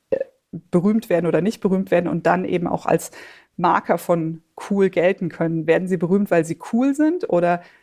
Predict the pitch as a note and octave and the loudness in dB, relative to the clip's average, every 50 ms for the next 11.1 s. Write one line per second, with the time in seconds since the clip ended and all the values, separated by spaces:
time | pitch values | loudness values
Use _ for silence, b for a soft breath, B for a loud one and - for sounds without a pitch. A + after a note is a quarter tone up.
0 | B B B B _ - G3 G3+ G3+ - G3+ F#3 F3+ F3 E3+ E3 E3+ - - A3+ | B B B B _ 0 0 2 2 2 0 2 2 2 0 -2 -6 -6 -4 0
1 | A3 A3 G#3+ F#3 F3 E3+ F3 F3 - F3+ D#3+ E3 D3+ D#3 F#3 A#3 C#4 D#4+ - - | 2 2 2 2 2 2 0 0 -2 -2 -2 -2 0 2 2 2 2 0 -2 -2
2 | - C#4 D4 E4 F4+ - - - _ - - F#3 - G3+ - - - F#3+ F3 F3 | 0 2 2 2 0 -4 -10 -16 _ -4 -2 -2 -2 -4 -6 -4 0 0 2 2
3 | G3 - _ - F#3 F3+ E3+ D#3+ F3+ G#3+ A3+ - - A3+ A3 A3+ A3 B B B | 0 -2 _ 0 0 2 2 2 0 0 -2 -2 0 0 0 0 -2 B B B
4 | B B B F#3+ F#3+ F#3 F#3 - - G3+ F#3+ F#3 F#3 - - F3+ F3+ - - - | B B B 0 0 0 0 0 -2 0 0 0 0 2 0 -2 -2 -2 -12 -4
5 | - F3+ F3+ F3+ - E3 E3 E3 D#3 - F#3 F3 E3+ E3 D#3+ D#3+ F3 F#3+ - - | -2 -2 -2 2 0 2 2 2 -2 -2 0 0 2 2 2 2 2 2 2 2
6 | A3+ - - - - - - F3+ E3 - - - E3+ D3+ D#3+ D#3+ D#3+ - - E3+ | 2 2 0 -6 -14 -4 0 0 0 0 0 -4 -2 0 0 0 0 0 -2 0
7 | D#3+ E3 D#3+ - B B B B B B B B B _ - - D#3 A#2+ E3+ - | 0 0 0 -2 B B B B B B B B B _ -2 0 0 0 0 -2
8 | - - A#3+ A#3 - C4 A#3+ - - - A3 A3 A#3+ C4+ D4 C4 G#3 F3 G3 G#3 | 0 0 0 2 2 -2 -2 -2 -4 -2 0 0 2 2 2 0 0 -2 -2 0
9 | A3+ C4 D4 D4 D#4 E4 F4 F4+ F4+ b b b b b b _ _ - F3+ - | 2 2 0 0 -2 -2 -2 -2 -6 b b b b b b _ _ -8 -4 -2
10 | G#3 G#3 G#3 F3+ F#3 G3 G#3+ B3 C4 B3+ G3+ F3+ F#3+ B3+ D4+ C#4+ B3 A#3+ A#3+ A#3+ | 0 0 0 2 0 0 2 2 2 2 0 0 0 2 2 2 2 0 -4 -6
11 | - | -6